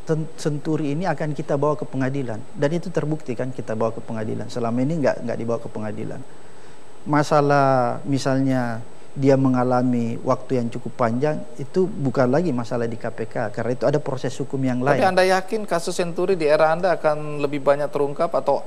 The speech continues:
Speaker 2: siapa yang paling bersalah akan terungkap, atau Anda mulai ragu juga ini?
Speaker 1: Insya Allah saya tetap yakin, walaupun mungkin, eh, waktunya yang kita agak sus-, susah memprediksi, karena ini menyangkut dengan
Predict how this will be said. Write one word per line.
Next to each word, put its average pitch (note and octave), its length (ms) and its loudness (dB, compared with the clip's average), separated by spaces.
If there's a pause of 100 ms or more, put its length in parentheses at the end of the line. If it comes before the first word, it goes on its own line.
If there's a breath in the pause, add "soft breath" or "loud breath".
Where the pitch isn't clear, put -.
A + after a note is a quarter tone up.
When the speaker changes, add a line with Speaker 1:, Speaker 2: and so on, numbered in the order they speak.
(140)
Speaker 2:
siapa F#3 720 4
yang C#3+ 160 -2
paling D#3+ 320 0
bersalah D3+ 320 0
akan C#3 160 -4
terungkap, C#3+ 480 -2
atau E3 400 0 (480 loud breath)
Anda D3+ 240 2
mulai D3 240 6
ragu C3+ 240 4
juga G#2+ 320 -2
ini? E2+ 160 -8
Speaker 1:
Insya D#3 320 4
Allah F3+ 160 4
saya E3 240 2
tetap - 400 0
yakin, C3 320 0
walaupun C3 560 0
mungkin, C3+ 560 -2 (720 loud breath)
eh, C3 440 2 (120)
waktunya D#3 480 0
yang D#3+ 80 0
kita C#3+ 640 0
agak C3+ 240 0
sus-, - 400 -4
susah D3+ 400 0
memprediksi, C3+ 640 2
karena C3 320 0
ini D#3 80 0
menyangkut B2+ 400 0
dengan B2 320 -2